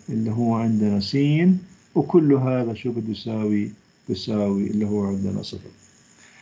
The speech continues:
هلا إذا بنستنتج إذا إيش عزيزي الطالب؟ إما س تساوي اللي هو عندنا صفر، أو س ماذا تساوي؟ إذا س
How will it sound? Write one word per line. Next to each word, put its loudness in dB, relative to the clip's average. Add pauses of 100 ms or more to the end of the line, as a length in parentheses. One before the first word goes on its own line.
(200)
هلا 4
إذا 2
بنستنتج 2
إذا -4
إيش -4
عزيزي -2
الطالب؟ -4
إما 0
س -6 (240)
تساوي 0
اللي -2
هو -2
عندنا -2
صفر، 0 (420)
أو 4
س -6
ماذا 2
تساوي؟ 0 (320)
إذا 0
س -4